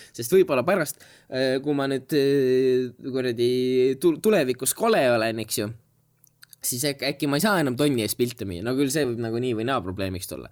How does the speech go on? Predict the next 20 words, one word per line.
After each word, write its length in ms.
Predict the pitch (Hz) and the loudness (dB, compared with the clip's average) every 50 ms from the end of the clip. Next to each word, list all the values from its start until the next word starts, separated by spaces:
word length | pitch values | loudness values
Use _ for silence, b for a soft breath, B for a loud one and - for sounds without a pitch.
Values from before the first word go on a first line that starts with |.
| B B B B B B B B | B B B B B B B B
Äh, 300 | B 95 98 98 95 98 101 | B -4 -2 -2 -2 -2 -2
küll, 220 | - 123 120 113 104 | -2 0 0 0 0
äh, 560 | - 110 117 113 110 107 107 98 92 65 53 - - 53 71 69 64 - | -2 -2 -2 0 0 -2 -2 -2 -4 -6 -8 -12 -14 -16 -16 -16 -16 -12
mina 400 | - 92 135 143 175 202 190 147 110 101 | -6 -2 2 2 4 4 2 0 -2 -4
ütlen, 380 | 101 104 - - - 92 85 80 - | -6 -8 -10 -12 -14 -12 -12 -12 -14
et 140 | - - - | -16 -16 -10
kui 140 | - 120 120 | -6 -4 -4
sa 120 | 120 120 | -4 -4
saaksid, 720 | 113 135 147 139 143 - - - - 110 98 95 - - - _ _ _ _ _ - | -4 -2 -2 -2 -2 -2 -4 -6 -6 -6 -6 -8 -8 -12 -12 _ _ _ _ _ -12
äh, 420 | 113 98 92 80 80 85 65 80 - | -10 -8 -8 -8 -8 -10 -10 -12 -12
siukse 420 | - - - 113 - - - 127 110 110 107 107 110 110 101 - | -10 -10 -10 -8 -8 -6 -4 -2 0 0 0 0 0 0 -2 -2
baasi 420 | 120 - 175 214 214 214 - 135 110 | 0 0 2 2 2 2 2 0 0
käima, 400 | 127 151 160 160 131 107 90 92 | 0 2 2 2 0 -2 -4 -4
noh, 80 | 92 | -2
see 100 | - - | 0 0
on 120 | 233 226 214 | 2 2 2
nagu 120 | 196 185 | 0 0
Patreon, 680 | 175 247 277 254 226 - - - 123 113 104 98 90 78 | 2 2 2 2 0 -2 -4 -6 -4 -2 -2 -2 -4 -6
you 100 | 87 87 | -8 -8
know? 160 | 98 104 120 | -6 -8 -8